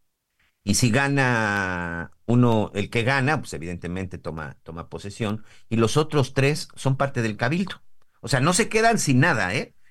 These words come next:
O sea, si pierde, no crea que ya ganan y, pues, agarra tus chivas y vete a tu casa. No, no se quedan, no se quedan sin nada. Este, se convierten en el primer regidor, en el segundo regidor. O sea, son finalmente parte de cal-,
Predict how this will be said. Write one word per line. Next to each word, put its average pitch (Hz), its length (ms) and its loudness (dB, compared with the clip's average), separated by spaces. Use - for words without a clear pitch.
O 104 120 -4
sea, 120 140 0
si 113 180 -4
pierde, 190 500 2
no 165 220 0
crea 143 180 0
que 107 120 -6
ya 117 140 0
ganan 131 440 0
y, 104 140 -4
pues, 92 260 -12
agarra 123 400 0
tus 85 260 -10
chivas 139 420 -2
y 95 40 -4
vete 117 220 0
a 92 40 -6
tu - 120 -12
casa. - 360 -6
No, 104 480 0
no 113 120 0
se 185 200 -2
quedan, 180 600 2
no 120 140 0
se 139 140 0
quedan 165 240 0
sin 107 260 0
nada. 95 380 0
Este, 101 640 0
se 110 180 -2
convierten 110 440 0
en 95 160 -6
el 92 100 -8
primer 101 240 -4
regidor, 107 400 0
en 104 140 -2
el 87 60 -6
segundo 98 280 -6
regidor. 98 380 -2
O - 260 -12
sea, 117 100 -2
son 135 220 0
finalmente 113 540 0
parte 104 360 -4
de 95 160 -6
cal-, 71 220 -10